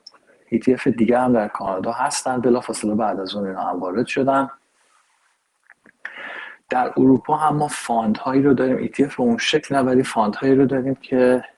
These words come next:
ترکیبی از چیزهای مختلف به علاوه چندین تا کریپتو داخلشون هست. پس این پدیده،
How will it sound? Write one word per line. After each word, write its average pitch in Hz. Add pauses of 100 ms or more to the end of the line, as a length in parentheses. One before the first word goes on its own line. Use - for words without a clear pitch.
(200)
ترکیبی 110
از 104 (420)
چیزهای 127
مختلف 127
به -
علاوه 113
چندین 98
تا 110 (120)
کریپتو 104 (560)
داخلشون 107
هست. -
پس -
این 175 (800)
پدیده، 139